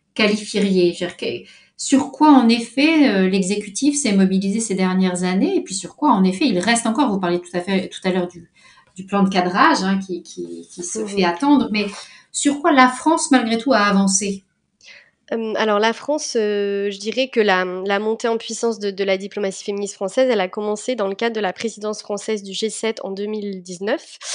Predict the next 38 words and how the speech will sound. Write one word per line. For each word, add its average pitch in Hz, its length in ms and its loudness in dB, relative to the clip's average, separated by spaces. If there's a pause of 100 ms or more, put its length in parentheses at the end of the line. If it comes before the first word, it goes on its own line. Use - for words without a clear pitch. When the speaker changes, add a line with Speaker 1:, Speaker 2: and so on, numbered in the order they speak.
(340)
Speaker 3:
Euh, 202 320 -2
donc, 190 220 -8
sous - 180 -4
l'impulsion, 247 880 0
euh, 208 80 2
d'un 196 140 -2
certain 202 280 -8
nombre 208 200 -6
d'associations, 214 960 -4
dont 202 200 -6
Equipop 208 460 -4
et 190 140 -8
ses 202 160 -10
partenaires, 208 580 -4 (380)
euh, 185 400 -2
la 190 180 -2
France 254 460 -4
a, 220 260 0
euh, 190 80 0
déclaré 190 640 -2
à 214 80 0
ce - 140 -12
moment-là, 185 340 -4
par 190 200 -4
la 185 140 -2
voix 202 320 -2
de 196 80 -4
Marlène 185 320 -8
Schiappa 214 400 -6
et 202 80 -2
Jean-Yves 190 280 -6
Le 185 100 -6
Drian, 202 380 -2 (300)
l'adoption 208 460 -2
d'une 196 400 0
diplomatie, 202 880 -4
euh, 185 120 -4
féministe. 208 680 -6